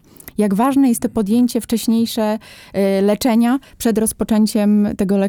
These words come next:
leczenia faktycznego, y, programu, y, in vitro, żeby pacjentka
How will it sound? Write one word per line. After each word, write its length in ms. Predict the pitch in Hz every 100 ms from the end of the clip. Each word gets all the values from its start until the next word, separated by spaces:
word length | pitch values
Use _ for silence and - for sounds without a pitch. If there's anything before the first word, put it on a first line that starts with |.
| -
leczenia 800 | 185 196 202 202 190 185 185 185
faktycznego, 840 | 196 202 - - 196 185 185 185 196 - 185 180 180 196 202
y, 40 | 202
programu, 500 | 196 185 185 185 190 - - -
y, 100 | 190
in 200 | 202 196
vitro, 340 | 196 - 214 - - -
żeby 180 | 202
pacjentka 800 | 202 214 - 220 226 220 214 214